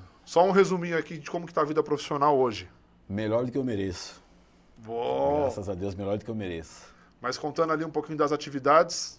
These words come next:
Speaker 1: só pra
Speaker 2: Ah,
Speaker 1: dar um
Speaker 2: hoje
Speaker 1: resumo, um resuminho.
Speaker 2: Fazendo consultoria em algumas empresas que tão batendo cabeça por aí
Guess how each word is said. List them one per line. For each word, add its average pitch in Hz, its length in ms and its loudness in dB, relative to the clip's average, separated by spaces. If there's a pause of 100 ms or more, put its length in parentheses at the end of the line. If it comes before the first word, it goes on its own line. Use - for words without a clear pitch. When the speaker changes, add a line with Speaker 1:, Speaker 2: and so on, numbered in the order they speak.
(100)
Speaker 1:
só 143 160 -2
pra 143 440 4 (760)
Speaker 2:
Ah, - 80 -2
Speaker 1:
dar 139 80 6
um 147 60 6
Speaker 2:
hoje 165 180 6
Speaker 1:
resumo, 131 240 0
um - 20 -10
resuminho. 160 540 -6 (760)
Speaker 2:
Fazendo 170 280 -2
consultoria 160 580 2
em - 20 2
algumas 139 280 0
empresas 170 540 -2
que 120 60 -12
tão 127 160 -6
batendo 120 280 -4
cabeça 117 400 -2
por 120 160 -2
aí 135 320 0